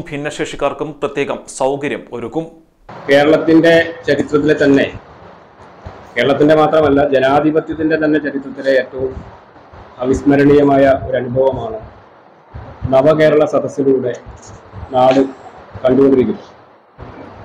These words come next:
Speaker 2: ഈ നവകേരള സദസ്സ് മുഖ്യമന്ത്രിയും കേരളത്തിലെ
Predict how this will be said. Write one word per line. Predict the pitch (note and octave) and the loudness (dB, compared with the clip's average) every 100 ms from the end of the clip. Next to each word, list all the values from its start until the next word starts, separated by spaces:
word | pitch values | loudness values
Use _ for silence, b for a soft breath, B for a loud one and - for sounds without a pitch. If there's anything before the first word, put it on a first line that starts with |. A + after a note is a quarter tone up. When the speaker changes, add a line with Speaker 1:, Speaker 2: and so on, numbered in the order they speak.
| - - - - - - - - - - | -20 -20 -20 -20 -20 -20 -18 -16 -12 0
Speaker 2:
ഈ | D#3 D3+ | 4 4
നവകേരള | D3+ E3+ E3 E3+ E3 | 4 4 4 4 2
സദസ്സ് | D#3 D#3 E3 A#2+ - - - _ _ _ - - _ _ _ _ D3 | 0 0 0 -2 -6 -20 -20 _ _ _ -20 -20 _ _ _ _ -10
മുഖ്യമന്ത്രിയും | C3+ - E3+ E3 E3+ F3 F3 - - _ _ _ _ - | -4 0 4 4 4 4 2 -4 -20 _ _ _ _ 0
കേരളത്തിലെ | D#3 D#3 D#3+ | 0 2 2